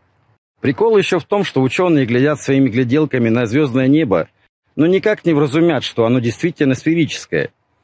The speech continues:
и как зачарованные продолжают твердить, что небо вокруг, а не в центре Земли. Голливуд тоже зря времени не терял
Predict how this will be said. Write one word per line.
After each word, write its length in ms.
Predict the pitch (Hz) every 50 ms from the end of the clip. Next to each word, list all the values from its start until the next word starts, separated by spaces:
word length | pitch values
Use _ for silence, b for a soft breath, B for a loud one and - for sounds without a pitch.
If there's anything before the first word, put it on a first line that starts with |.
| _ _ -
и 120 | - 120
как 140 | 131 127 120
зачарованные 580 | 110 113 - 143 131 139 156 170 170 160 156 151
продолжают 560 | - 127 120 120 123 117 101 127 117 113 -
твердить, 440 | - 135 143 139 139 127 117 95 -
что 320 | - - - 107 95 95 104
небо 240 | 127 156 170 170
вокруг, 520 | 165 151 151 139 - 156 160 147 147 - - - - - -
а 80 | - 139
не 100 | 143 123
в 60 | -
центре 320 | - 113 107 98 - 107
Земли. 480 | 110 104 110 101 98 87 76 67 - _ _ _ _ _ _ _ _ _ _ _ _ _ _ _ _ _ _ -
Голливуд 460 | - 113 175 214 254 247 254 - - -
тоже 320 | 233 226 202 143 117 123
зря 260 | 110 92 139 147 160 147
времени 300 | 147 160 151 151 143 139
не 120 | 139 139
терял 400 | 127 135 117 101 98 90 78